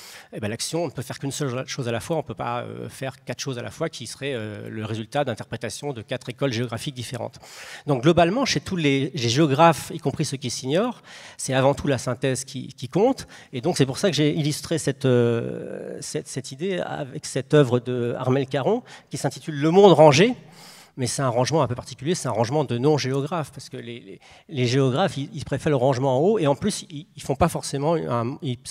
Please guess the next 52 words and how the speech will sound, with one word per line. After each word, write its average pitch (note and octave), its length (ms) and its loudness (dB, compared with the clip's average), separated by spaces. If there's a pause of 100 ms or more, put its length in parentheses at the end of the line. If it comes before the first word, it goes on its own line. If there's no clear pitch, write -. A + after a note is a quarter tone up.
(120)
pensent - 140 -6
pas F3+ 100 0
forcément C#3+ 360 -8
le C3+ 100 0
monde D#3 220 2
en B2 80 4
termes B2+ 320 -2
d'État. D#3 380 0 (200)
C'est - 140 -18
pas A#2+ 100 -4
forcément C#3+ 340 -2
un A2+ 60 -2
puzzle C#3 400 -2
d'État, B2+ 340 -8
c'est A#2 160 -18
aussi - 220 -18
des A2 160 -6
villes, C#3 160 -12
c'est C#3+ 120 -10
des G#2+ 100 -8
réseaux G#2+ 260 -6
de F#2 60 -12
villes, C#3+ 200 -8
c'est, - 160 -20 (440)
c'est, B2 260 -10
euh, - 160 -4
c'est, B2 240 -4
euh, A#2+ 360 -4 (120)
c'est, C3+ 360 -10 (360)
c'est - 260 -14
des A2+ 100 -8
rapports A#2 280 -2
différents A#2+ 300 -4
à A#2+ 80 0
l'œcumène. C3 420 -2 (240)
Donc D3+ 140 6
j'ai D3 80 8
un C3+ 80 6
peu D3 120 2
détourné C3 380 -6
de - 40 -10
cette, B2 560 -8
cette C3 280 -4
œuvre C#3 300 2
pour, B2+ 300 -6
euh, G#2+ 120 -6 (240)
pour B2 160 -8
illustrer A#2 380 -10
cette, B2 240 -6
euh, G#2+ 300 -2
cette - 280 -12
idée D3 260 -4